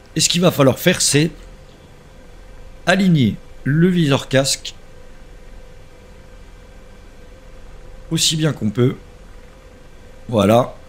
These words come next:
Et ensuite, alors j'ai bloqué le traquier exprès. Et ensuite, vous voyez,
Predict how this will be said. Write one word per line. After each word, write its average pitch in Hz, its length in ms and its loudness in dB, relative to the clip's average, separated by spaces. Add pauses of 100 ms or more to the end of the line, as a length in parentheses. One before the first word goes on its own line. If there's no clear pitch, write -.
(880)
Et 160 60 4
ensuite, - 340 2
alors 98 140 2
j'ai 95 120 -2
bloqué 120 260 -4
le - 40 -4
traquier 147 400 0
exprès. 139 400 0 (760)
Et 127 60 4
ensuite, 170 280 2
vous 180 80 0
voyez, 131 360 4